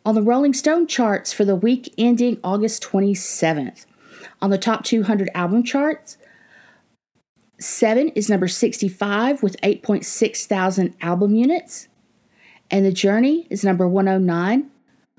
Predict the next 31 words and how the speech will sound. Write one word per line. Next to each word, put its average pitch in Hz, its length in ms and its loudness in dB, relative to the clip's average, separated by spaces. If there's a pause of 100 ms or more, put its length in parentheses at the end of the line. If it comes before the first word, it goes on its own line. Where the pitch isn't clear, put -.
(120)
with 208 140 -2
six - 300 -2
point 294 300 -2
eight - 400 -2
thousand 165 560 -4 (120)
album 160 340 0
units. - 400 -8 (1300)
On 208 100 2
the 220 60 4
top 233 300 0
one 220 80 2
hundred 185 340 0
songs 202 420 0
chart, 311 340 -2 (420)
Dynamite 208 640 0
debuts 220 480 0
at - 140 -4
number 170 260 0
two 294 520 -2 (360)
with 185 120 -4
fourteen 262 560 0
million 180 320 2
song 214 280 0
streams. 285 480 0 (460)
Don't 247 200 2
know 175 140 0
how 208 320 0
they 165 140 0
got 151 180 -4
that - 140 -6
number. 143 420 -6